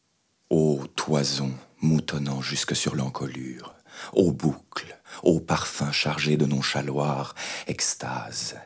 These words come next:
pour peupler ce soir l'alcôve obscure des souvenirs dormants dans cette chevelure, je la veux agiter dans l'air comme un mouchoir. La langoureuse Asie et la brûlante Afrique, tout un monde lointain, absent,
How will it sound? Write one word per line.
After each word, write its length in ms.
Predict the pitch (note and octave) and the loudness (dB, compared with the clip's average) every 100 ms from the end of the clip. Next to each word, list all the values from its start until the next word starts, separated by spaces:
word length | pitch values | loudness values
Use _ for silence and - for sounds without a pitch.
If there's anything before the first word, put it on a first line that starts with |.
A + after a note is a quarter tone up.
| - - - | -10 -6 2
pour 140 | E2 | 4
peupler 300 | - G#2+ G#2 | 6 6 6
ce 160 | F2 D#2+ | 6 4
soir 300 | - E2 D#2+ | 6 4 4
l'alcôve 400 | C#2+ D2 D#2 C2 | 2 4 2 2
obscure 640 | C2+ - - D2 C#2 C2+ - - - | 0 -2 -2 -2 -4 -4 -6 -8 0
des 80 | E2 | 2
souvenirs 460 | - D2+ D2 D2 | 4 4 4 4
dormants 400 | D2 D2 C#2+ D2 | 2 0 2 0
dans 120 | C#2+ C2+ | 0 -2
cette 240 | - - | -4 -4
chevelure, 640 | - C#2 C#2+ C#2 C#2 C#2+ - - - | -2 -2 -2 -2 -4 -6 -6 -6 -2
je 120 | D2 | 0
la 100 | D#2+ | 0
veux 280 | F2+ E2 F2+ | 0 0 2
agiter 460 | F2 F2 - E2 | 2 -2 -2 0
dans 200 | D2+ D2 | 2 0
l'air 540 | D2 D2 C#2 C2 - - - - | -2 -4 -6 -10 -14 -12 -12 -6
comme 180 | - F2 | 0 2
un 100 | E2 | 2
mouchoir. 880 | D2+ C2+ - - C2 B1+ B1+ - - - - - - - - - - | 2 0 -2 -2 -2 -4 -8 -14 -18 -20 -20 -20 -20 -20 -20 -2 8
La 100 | F#2+ | 10
langoureuse 560 | G#2+ A2 A2 G2+ F2 | 12 10 10 10 8
Asie 360 | F2+ D#2+ E2 D#2 | 8 6 6 6
et 40 | |
la 100 | D#2+ | 6
brûlante 380 | D#2+ F#2 E2 D#2+ | 4 4 4 2
Afrique, 560 | E2 - - C#3+ - - - - - | 0 -2 -4 -6 -8 -8 -6 -4 0
tout 160 | C3 B2 | 2 4
un 100 | A#2+ | 4
monde 260 | G#2 G2 | 4 4
lointain, 560 | E2+ E2 E2+ E2 - C#2 - - | 6 6 6 2 -6 -6 -6 -2
absent, 520 | - - - C#2 | 0 2 2 0